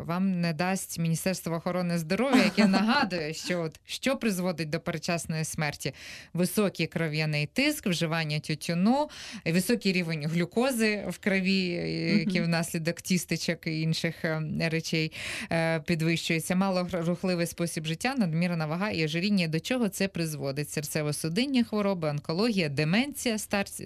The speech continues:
Speaker 1: стар-, старша деменція, так? Ну, і інші навіть порушення психічного здоров'я. От поки ви переїдаєте, е, майте цей фокус, е, теж в голові, до чого це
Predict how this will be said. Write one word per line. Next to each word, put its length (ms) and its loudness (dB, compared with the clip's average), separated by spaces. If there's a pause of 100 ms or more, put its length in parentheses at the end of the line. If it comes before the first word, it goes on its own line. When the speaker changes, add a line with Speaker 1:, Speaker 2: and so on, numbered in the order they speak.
Speaker 1:
стар-, 380 -2
старша 400 -2
деменція, 580 0
так? 200 0 (380)
Ну, 180 6
і 320 2
інші 240 2
навіть 380 0
порушення 560 0
психічного 760 -6
здоров'я. 480 -4
От 140 -6
поки 260 -6
ви 100 -2
переїдаєте, 840 0 (500)
е, 200 0
майте 460 2
цей 460 0
фокус, 640 -2
е, 200 0
теж 320 -2
в 60 -2
голові, 420 0
до 120 0
чого 280 -2
це 260 -2